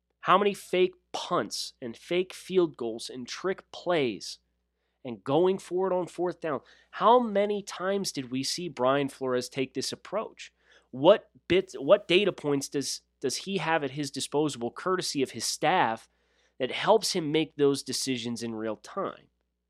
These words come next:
Because if, if that was more a byproduct of, "Well, we don't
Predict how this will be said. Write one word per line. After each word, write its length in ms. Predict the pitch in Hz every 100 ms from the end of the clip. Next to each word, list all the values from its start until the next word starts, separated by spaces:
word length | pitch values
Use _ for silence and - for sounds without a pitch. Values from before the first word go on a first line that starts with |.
| _ _ _ _ -
Because 340 | 143 165 139
if, 200 | 143 - _ _ _ -
if 160 | 139 165
that 200 | 196 160
was 240 | 139 117 -
more 420 | 135 156 214 220
a 120 | 170
byproduct 760 | 151 147 147 - 143 135 127
of, 160 | 120 101
"Well, 200 | 135 143
we 180 | 135 135
don't 300 | - 120